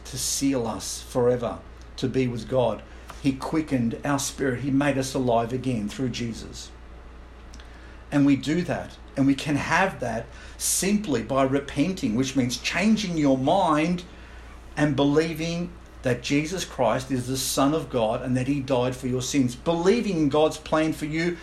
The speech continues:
and putting your faith in him. He paid for all of your sins because he loves you so much. He loved us with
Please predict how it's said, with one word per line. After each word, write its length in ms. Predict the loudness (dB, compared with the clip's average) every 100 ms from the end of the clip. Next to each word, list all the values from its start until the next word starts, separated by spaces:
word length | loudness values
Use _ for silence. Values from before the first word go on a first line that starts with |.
| -6 0
and 220 | 2 2
putting 340 | 0 2 4
your 180 | 4 2
faith 440 | 0 0 0 2
in 80 | 2
him. 460 | 4 4 2 0 -8 -18 -20 -20 -20 -18 -18 -18 -18 -18 -14
He 100 | -10
paid 360 | -8 0 0 0
for 120 | 0
all 220 | 2 4
of 100 | 2
your 140 | 0 -2
sins 460 | -2 0 0 -2
because 340 | -4 -4 -4 -2
he 120 | -2
loves 380 | 2 2 2 -2
you 80 | -6
so 260 | 0 2
much. 460 | 4 0 -4 -8 -16 -18 -4
He 180 | 0 2
loved 460 | 4 4 4 4
us 340 | 4 4 2 -6 -16 -4
with 280 | 0 0